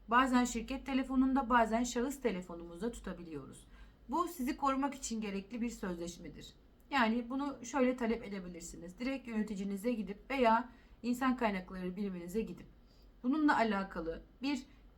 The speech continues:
e, prosedür varsa bunun uygulanması veya yöneticinizle aranızda belli bir sözleşme imzalanması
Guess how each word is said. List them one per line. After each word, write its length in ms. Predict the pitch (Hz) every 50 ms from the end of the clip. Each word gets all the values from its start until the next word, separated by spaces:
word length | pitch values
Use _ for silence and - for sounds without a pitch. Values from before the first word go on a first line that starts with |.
| - - _
e, 440 | - - 208 214 208 208 208 208 202
prosedür 460 | 208 262 277 254 - 254 226 196 220
varsa 520 | 220 220 240 226 226 226 - 190 180 196 202 208
bunun 180 | 240 254 262
uygulanması 800 | 247 247 233 196 220 208 202 190 185 180 170 170 - - 160 - - - - - - - -
veya 280 | 294 311 285 262 269 269
yöneticinizle 720 | 269 277 269 269 247 247 226 262 269 285 302 262 240 277
aranızda 640 | - 262 277 262 240 214 196 180 - 185 190 226 233 247
belli 260 | 294 285 262 247 202
bir 80 | 226
sözleşme 520 | 220 220 - 240 220 196 208 202 - 226 214
imzalanması 840 | 196 180 185 170 165 160 160 156 160 156 165 - - - 240 262